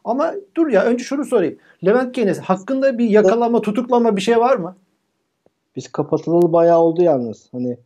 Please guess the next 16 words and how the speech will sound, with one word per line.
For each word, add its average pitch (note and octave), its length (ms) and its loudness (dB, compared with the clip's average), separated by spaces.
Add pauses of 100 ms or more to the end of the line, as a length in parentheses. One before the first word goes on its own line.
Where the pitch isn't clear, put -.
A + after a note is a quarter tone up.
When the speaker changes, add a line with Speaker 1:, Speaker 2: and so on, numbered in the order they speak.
(340)
Speaker 2:
yeni C3 220 -2
bir C3+ 40 0
gelişme C3+ 400 -2
gibi. C#3 380 -2
Speaker 1:
<laughs> - 40 -20 (640)
Speaker 2:
Yani - 240 -2
belki C4+ 260 -2
siz D3+ 220 -4
Speaker 1:
Yok. F#3 120 -2
Speaker 2:
de E3 220 6 (160)
belki C#3+ 200 -2 (360)
hani C3+ 280 0
Speaker 1:
Yok, F3 280 0 (160)
Speaker 2:
bazı C3+ 260 2
Speaker 1:
sen G3 240 -4 (120)
Speaker 2:
olabiliyor. C#3+ 600 -4